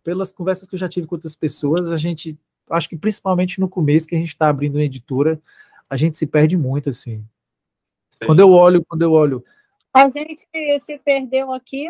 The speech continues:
Speaker 3: no início do Troca uma Ideia, não foi, Demian? A gente, eu saí chamando um monte de gente.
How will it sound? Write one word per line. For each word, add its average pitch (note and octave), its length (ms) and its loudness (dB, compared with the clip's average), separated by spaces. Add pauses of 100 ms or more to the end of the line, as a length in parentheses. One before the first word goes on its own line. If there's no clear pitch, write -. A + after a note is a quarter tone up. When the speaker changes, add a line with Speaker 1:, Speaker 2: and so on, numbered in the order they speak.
(200)
Speaker 3:
no B3 220 -8
início C#4+ 480 -8
do B3+ 120 -12
Troca B3+ 340 -6
uma A#3+ 180 -6
Ideia, A3+ 580 -4 (220)
não G#3+ 160 -12
foi, D4 320 4
Demian? F#3 380 -4 (280)
A A3+ 120 0
gente, B3+ 120 -2
eu C4 120 -2
saí C4 260 -4
chamando C4+ 360 -2
um C#4+ 60 2
monte D#4 180 -10
de C#4 160 -10
gente. C#4 600 -4